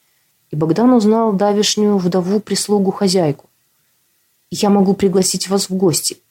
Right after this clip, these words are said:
произнесла вдова фразу, объясняющую и растолковывающую своё появление. «Без экивоков, что называется». Маленькая деревня, неизбежное кровосмешение, новые люди. Ясно, в общем.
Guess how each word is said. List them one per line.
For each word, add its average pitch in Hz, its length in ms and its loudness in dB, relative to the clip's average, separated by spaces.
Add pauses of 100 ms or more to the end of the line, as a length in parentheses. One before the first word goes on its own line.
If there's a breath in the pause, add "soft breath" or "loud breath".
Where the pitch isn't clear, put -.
произнесла 156 480 0
вдова 156 300 -2
фразу, 185 460 -2
объясняющую 185 920 0
и 190 60 -6
растолковывающую 196 1000 0
своё 170 340 0
появление. 170 680 -2 (560)
«Без 175 240 2
экивоков, 185 520 0
что - 200 -6
называется». 147 640 -4 (320)
Маленькая 202 600 2
деревня, 160 520 2
неизбежное 190 640 0
кровосмешение, 170 960 -4
новые 208 400 2
люди. 165 360 0 (640)
Ясно, 202 460 0
в 139 60 0
общем. 120 320 -6